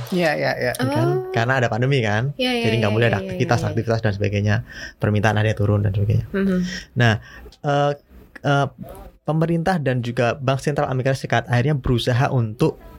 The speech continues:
Speaker 2: memastikan angka pertumbuhan ekonomi terjaga. Secara
Speaker 3: Mhm.
Speaker 2: politis ini harus dijaga
Speaker 3: Mhm.
Speaker 2: nih.
Speaker 1: Mhm.
Speaker 2: Kalau nggak ya buruk gitu kan. Harus dipertahankan.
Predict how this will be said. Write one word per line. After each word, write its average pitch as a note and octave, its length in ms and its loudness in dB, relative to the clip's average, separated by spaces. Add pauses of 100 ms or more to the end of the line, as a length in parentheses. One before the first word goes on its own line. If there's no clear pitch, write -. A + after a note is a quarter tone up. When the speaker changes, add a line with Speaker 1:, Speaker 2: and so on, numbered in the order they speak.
(160)
Speaker 2:
memastikan C3 1000 0
angka C#3 380 0
pertumbuhan B2+ 320 0
ekonomi B2 340 0
terjaga. A2 480 0
Secara B2 240 0
Speaker 3:
Mhm. A#2+ 80 -6
Speaker 2:
politis B2+ 300 0
ini D3 100 0
harus B2+ 120 2
dijaga G#2 300 2
Speaker 3:
Mhm. G#2 80 2
Speaker 2:
nih. G2+ 100 0
Speaker 1:
Mhm. F#3 240 2 (120)
Speaker 2:
Kalau G#2 240 0
nggak A2+ 200 2
ya G#2 160 2 (240)
buruk C3 320 0
gitu G2+ 220 -2
kan. G#2 220 2 (520)
Harus A2 200 2
dipertahankan. A2 680 0